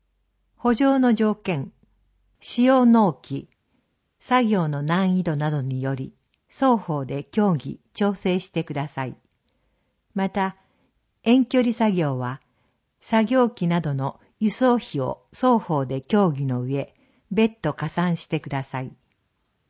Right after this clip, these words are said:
なお、いずれの基準額にも飲食などのまかない料は含みません。消費税込みの金額です。二次元コードが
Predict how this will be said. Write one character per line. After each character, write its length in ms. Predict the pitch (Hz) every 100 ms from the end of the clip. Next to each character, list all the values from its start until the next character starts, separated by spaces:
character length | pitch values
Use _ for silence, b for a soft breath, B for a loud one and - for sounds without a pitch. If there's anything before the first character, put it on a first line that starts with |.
| _ _ _ _ _ -
な 240 | 220 185
お、 160 | 151 - _ _ -
い 100 | 220
ず 120 | 269
れ 160 | 285
の 140 | 262 247
基 160 | 226
準 260 | 208 240 233
額 280 | 202 160 151
に 120 | 147
も 260 | 143 139 _ _ -
飲 220 | 254 262
食 260 | 202 170 143
な 160 | 139
ど 100 | 139
の 200 | 131 135 _
ま 140 | - 185
か 160 | 214
な 160 | 214 202
い 120 | 196
料 220 | 151 131
は 200 | 123 117 -
含 340 | 185 175 185
み 80 | 175
ま 180 | 156 143
せ 180 | 147
ん。 160 | 131 - _ _ _ _ _ _ _ _ _ _ _
消 220 | - 254 269
費 180 | 262
税 240 | 233 165 143
込 120 | 190
み 140 | 180 147
の 160 | 123
金 240 | - 190 165
額 260 | 131 127
で 140 | 113 127
す。 240 | - _ _ _ _ _ _ _ _ _ _ _ _ _ _ _ _ _ _ _ _ _ _ _
二 160 | 226 233
次 100 | 262
元 220 | 262 240
コ 200 | 220 214
ー 40 |
ド 140 | 139 123
が 200 | 117